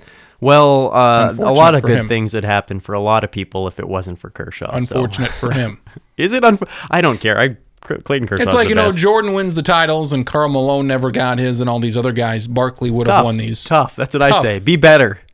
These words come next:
Speaker 2: Be
Speaker 1: That's,
Speaker 2: better than the
Speaker 1: that's what
Speaker 2: greatest
Speaker 1: I
Speaker 2: of
Speaker 1: say.
Speaker 2: all time.
Speaker 1: Yes.
Speaker 2: Hard to
Speaker 1: Yes.
Speaker 2: do.
Speaker 1: Mm, yeah.
Speaker 2: Since
Speaker 1: It's
Speaker 2: he's the number one of all time, hard to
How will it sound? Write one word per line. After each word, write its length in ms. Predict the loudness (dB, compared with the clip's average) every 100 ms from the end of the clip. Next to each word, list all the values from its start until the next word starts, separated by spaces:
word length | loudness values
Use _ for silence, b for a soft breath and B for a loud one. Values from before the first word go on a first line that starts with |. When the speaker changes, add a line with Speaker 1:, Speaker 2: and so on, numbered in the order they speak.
| _
Speaker 2:
Be 120 | -4 0
Speaker 1:
That's, 60 | 0
Speaker 2:
better 180 | 0
than 120 | -2 -4
the 60 |
Speaker 1:
that's 60 | 0
what 40 | 0
Speaker 2:
greatest 340 | 0 0 -2
Speaker 1:
I 80 | 0
Speaker 2:
of 60 | 2
Speaker 1:
say. 40 |
Speaker 2:
all 220 | 2 2 0
time. 280 | -2 -2 -2
Speaker 1:
Yes. 460 | -2 -4 -6 -12 -6
Speaker 2:
Hard 260 | 0 0 0
to 60 |
Speaker 1:
Yes. 80 | -4 -8
Speaker 2:
do. 20 | _ b b b -20
Speaker 1:
Mm, 1200 | -12 -10 -8 -6 -6 -6 -8 -12 -20 -20 -20 -14
yeah. 280 | -10 -8 -8 -10 -6
Speaker 2:
Since 220 | -4 0
Speaker 1:
It's 160 | 2 6
Speaker 2:
he's 140 | 6
the 100 | 6
number 240 | 4 2 2
one 140 | 0
of 80 | 0
all 120 | -2
time, 240 | -2 -4
hard 160 | -2 -2
to 120 | -4